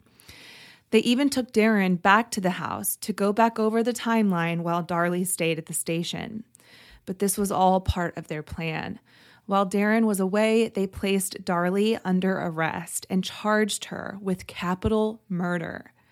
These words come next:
In a press conference, police announced that they believed Darlie killed her two boys, that her injuries were self-inflicted, and that the allegations of an intruder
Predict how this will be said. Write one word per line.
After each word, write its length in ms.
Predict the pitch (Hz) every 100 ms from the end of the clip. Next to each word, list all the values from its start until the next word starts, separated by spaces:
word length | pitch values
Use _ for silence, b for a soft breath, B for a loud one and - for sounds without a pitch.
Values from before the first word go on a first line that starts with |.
| b b b b b
In 100 | -
a 40 | 226
press 320 | - 233 247
conference, 540 | 240 220 202 202 196
police 420 | - 202 208 214
announced 600 | 226 208 190 196 190 -
that 180 | 190 185
they 180 | 190 202
believed 560 | 247 247 196 185 - -
Darlie 480 | 190 185 202 180
killed 380 | 180 - 220 226
her 180 | - 185
two 320 | 175 - 214
boys, 600 | 233 240 196 - - - - B B B B
that 120 | 202
her 140 | 202 190
injuries 640 | 226 262 262 202 185 185
were 120 | 185 180
self-inflicted, 1300 | - - 214 285 - 220 208 - 196 - - - 214 B B B B
and 160 | 208 220
that 100 | 208
the 160 | - 185
allegations 720 | 214 254 220 196 - 202 196
of 120 | 180
an 80 | 180
intruder 600 | 175 - 202 196 190